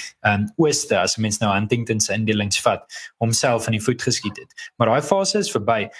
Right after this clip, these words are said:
Ewe skielik, wanneer dit gaan oor finansies, sien jy dat Jacinda Ardern, seker die mees liberale leier in die wêreld of een van die mees liberale leiers in die wêreld, sê, "Maar kom ons gee vir China 'n kans. Kom ons hoor wat hulle te sê het." Moreel gesproke is hulle baie ver van, van haar af. Sy besef,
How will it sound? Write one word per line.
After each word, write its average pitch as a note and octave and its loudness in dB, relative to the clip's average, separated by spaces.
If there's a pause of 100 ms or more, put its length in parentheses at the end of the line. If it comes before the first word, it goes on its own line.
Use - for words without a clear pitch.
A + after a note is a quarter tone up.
(120)
Ewe F3+ 2
skielik, G3 0
wanneer C#3 2
dit - -8
gaan D#3 2
oor D#3 0
finansies, A2 0
sien D3 0
jy D3 2
dat C3+ 2
Jacinda D3 2
Ardern, A#2 2
seker D3 0
die B2+ 2
mees A#2 0
liberale A2+ 2
leier G2+ 2
in A2 2
die G#2 2
wêreld G#2 4
of - -8
een B2+ 2
van B2+ 2
die A2 0
mees G#2 -2
liberale G2+ 2
leiers G2+ 2
in G#2+ -2
die G#2 4
wêreld, A#2+ 2 (460)
sê, D#3+ 0
"Maar D3+ 0
kom F3+ 2
ons F3 0
gee F3 0
vir D#3+ 0
China D#3+ 2
'n D#3 -10
kans. A2+ 0
Kom C3+ 0
ons B2+ 0
hoor A#2 2
wat B2 2
hulle A#2+ -2
te B2+ -6
sê A#2+ 0
het." - -14
Moreel C3+ 4
gesproke A#2+ 0
is G#2 -4
hulle A2+ 2
baie G#2+ 2
ver G#2 0
van, G#2 -6
van G#2 -8
haar G2 -8
af. - -20 (400)
Sy G3 2
besef, F3 0